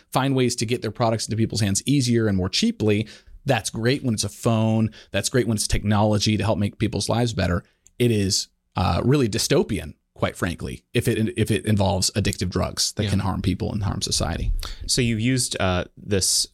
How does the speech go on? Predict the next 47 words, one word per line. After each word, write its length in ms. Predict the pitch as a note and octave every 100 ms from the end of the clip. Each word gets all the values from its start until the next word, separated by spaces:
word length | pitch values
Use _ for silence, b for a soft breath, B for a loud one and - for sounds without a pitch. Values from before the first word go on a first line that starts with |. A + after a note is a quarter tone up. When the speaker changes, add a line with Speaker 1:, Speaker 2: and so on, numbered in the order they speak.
| -
Speaker 2:
word 260 | G2+ F#2
a 40 | E2+
couple 280 | - G#2 G2
times, 400 | - E2+ E2+ F2
and 80 |
it's, 160 | D#2+ -
it's 160 | - -
extremely 400 | - - G2 F2+
controversial, 580 | F2+ E2 E2+ E2+ -
and 80 | E2
I 80 | E2
want 220 | E2 D#2
you 20 |
to 60 | D#2+
break 300 | D2+ E2+ -
down 260 | E2 D#2 E2+
what 140 | E2+
exactly 420 | D#2+ D2+ D#2 -
the 80 | D#2
status 320 | - D2+ D#2
of 60 | -
the 80 | C#2+
science 340 | - D2 -
is 120 | D2+
right 160 | D2+ C2+
now, 140 | C#2
which 140 | B1 -
is 60 |
addiction. 420 | E2 - - - -
Speaker 1:
Yeah. 200 | A2 G2+ B B
Speaker 2:
Um, 460 | G2+ E2+ D#2 D2+ D2+ _ -
you've 140 | F2+
also 180 | E2 -
used 140 | D#2+
the 40 | F2
term 220 | - D#2+
cannabis 480 | - D#2+ D2+ D2+ G2
use 160 | F2+
disorder. 640 | - F2 F2+ E2 F2 E2 - B B -
What 200 | G#2 D3
is 140 | B2
the 80 | A2+
current 420 | - F#2+ F2 -
state 240 | - D#2+
of 80 | D#2
science 640 | - E2 E2+ D#2+ D#2 - - -
on 460 | F2+ E2+ E2+ E2